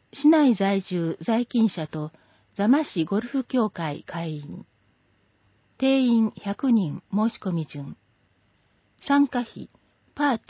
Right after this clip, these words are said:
ィー、事務費三千円、プレー費一万九千五百円、税込み、昼食別。組み合わせ確定後のキャンセルは、キャンセル料がかかります。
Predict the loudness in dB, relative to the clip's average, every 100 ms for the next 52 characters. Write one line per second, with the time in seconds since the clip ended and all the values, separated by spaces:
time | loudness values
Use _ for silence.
0 | -8 -8 -12 _ _ _ _ _ -4 4
1 | 4 4 -4 -8 -6 -4 -2 -2 -2 -2
2 | -6 -10 -16 _ _ _ _ -6 0 2
3 | 0 -2 -10 -12 _ _ _ _ -8 2
4 | 4 6 2 0 -4 -2 -4 -4 -8 -10
5 | -10 -10 -10 -12 _ _ _ _ _ _
6 | -4 -2 -2 -2 -2 -2 -4 -10 _ -4
7 | -2 -2 -4 -2 -4 -8 -18 -20 _ _
8 | _ _ _ _ _ _ _ _ _ _
9 | _ _ 0 4 6 6 4 2 -2 -2
10 | -6 -4 0 2 4 2 2 -2 -2 -4
11 | -6 -4 -6 -8 -4 -2 0 0 2 2
12 | 0 -2 -6 -10 -10 -10 -10 -14